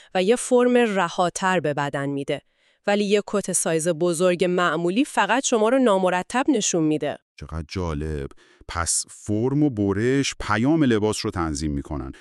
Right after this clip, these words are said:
Speaker 2: اما، ام، بیا بریم سراغ یه دغدغهٔ واقعی‌تر.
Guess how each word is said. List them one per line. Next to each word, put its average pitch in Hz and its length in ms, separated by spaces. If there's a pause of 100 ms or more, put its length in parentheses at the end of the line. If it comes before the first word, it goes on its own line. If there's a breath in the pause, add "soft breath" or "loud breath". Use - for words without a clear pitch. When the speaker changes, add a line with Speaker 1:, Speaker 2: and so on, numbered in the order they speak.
(300 loud breath)
Speaker 2:
اما، 208 460 (400 soft breath)
ام، 117 400 (160)
بیا 170 220
بریم 233 200
سراغ 131 400
یه 170 180
دغدغهٔ 104 580
واقعی‌تر. 73 680